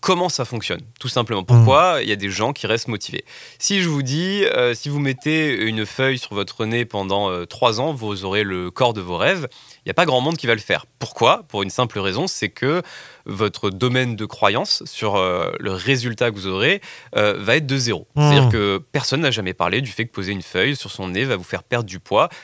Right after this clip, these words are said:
Speaker 1: vous voyez pas la logique, et trois ans, c'est long. Donc si je vous avais dit « faites-le pendant trente secondes », là, dans nos auditeurs, il y en a plein qui vont tenter parce qu'ils vont se dire « j'ai pas grand-chose à perdre.
Speaker 2: Ouais.
Speaker 1: C'est trente secondes de temps pour peut-être le corps de mes rêves.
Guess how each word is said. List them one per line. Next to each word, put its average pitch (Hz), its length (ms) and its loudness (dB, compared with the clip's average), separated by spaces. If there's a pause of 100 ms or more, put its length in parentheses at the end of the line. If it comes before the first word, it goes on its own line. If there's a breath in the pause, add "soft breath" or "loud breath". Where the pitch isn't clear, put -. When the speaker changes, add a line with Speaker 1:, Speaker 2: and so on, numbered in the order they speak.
Speaker 1:
vous 92 80 -14
voyez 85 220 -6
pas 139 120 2
la 147 100 2
logique, 110 440 -4 (220 loud breath)
et - 40 -12
trois 107 300 -2
ans, 156 60 0
c'est 107 240 -2
long. 101 180 -2 (300)
Donc - 260 -8
si - 160 -2
je 170 80 0
vous 139 60 0
avais 139 100 4
dit « 151 140 -4
faites-le 135 380 -2
pendant 92 340 -2
trente 139 240 -2
secondes », 120 380 -4 (300 loud breath)
là, 113 280 4
dans 98 160 -6
nos 101 100 -4
auditeurs, 101 400 -2
il 135 40 0
y - 20 -2
en 104 40 0
a 95 40 -2
plein 127 160 -4
qui 113 80 -8
vont 98 100 -6
tenter 92 300 -6
parce 127 160 -6
qu'ils - 120 -14
vont 95 120 -8
se 87 60 -10
dire « 127 180 -4 (340 loud breath)
j'ai 101 140 -10
pas 139 120 0
grand-chose 113 400 -2
à 95 80 0
perdre. - 360 -4
Speaker 2:
Ouais. 113 100 8
Speaker 1:
C'est 98 80 2
trente 127 240 -2
secondes 113 300 -4
de 92 100 -4
temps 123 320 2
pour - 160 -8
peut-être - 340 -4
le 87 100 -8
corps 110 160 -2
de 104 60 -6
mes 92 120 -4
rêves. 110 320 0